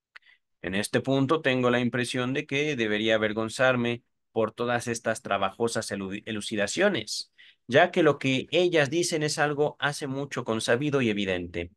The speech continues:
Y en efecto, siempre nos hemos comportado como si lo supiéramos, solo que en nuestras representaciones teóricas,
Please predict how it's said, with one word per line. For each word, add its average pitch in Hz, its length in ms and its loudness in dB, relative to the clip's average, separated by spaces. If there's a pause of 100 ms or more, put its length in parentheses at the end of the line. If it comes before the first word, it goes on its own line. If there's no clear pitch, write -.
(460)
Y 101 80 -4
en 101 80 0
efecto, - 580 -2 (220)
siempre 113 360 -2
nos 113 220 -2
hemos 113 240 -2
comportado 117 640 0
como 92 240 -8
si - 120 -12
lo 90 100 -8
supiéramos, 156 800 -4 (320)
solo 185 320 0
que 170 220 -2
en 151 120 -4
nuestras 156 380 0
representaciones 147 920 -2
teóricas, 135 560 0